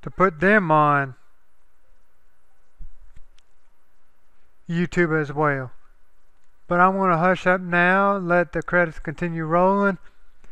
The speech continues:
But once again, this has been James saying thank you so very much for watching and being part of my, my channel.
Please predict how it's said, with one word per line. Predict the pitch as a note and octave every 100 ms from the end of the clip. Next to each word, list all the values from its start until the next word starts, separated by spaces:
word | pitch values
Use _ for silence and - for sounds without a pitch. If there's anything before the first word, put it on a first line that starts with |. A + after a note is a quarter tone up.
| - - - - - -
But | F3
once | E3 F#3 -
again, | D#3 E3+ G3 G#3 G3+ F3+
this | E3+ -
has | D#3
been | D3 D#3+ D#3
James | C#3 F3 F#3+ G3+ G3+ G3+
saying | - - F3+ E3+ E3 D#3 C#3+ - - - - - - - - - -
thank | A3 G3+
you | E3+
so | - G#3+ F#3 E3 D3
very | C#3+ D3 C#3+
much | D3 D3
for | - - D#3+ D3+
watching | C#3 D3+ D#3+ D3+ D3+
and | D#3
being | D3 D#3+ D3
part | E3 D#3+ D#3
of |
my, | D#3 D#3 D#3 - - - - - - - - - - - - -
my | D#3 D#3
channel. | D3+ - G3 G3+ G3+ G3+ G3+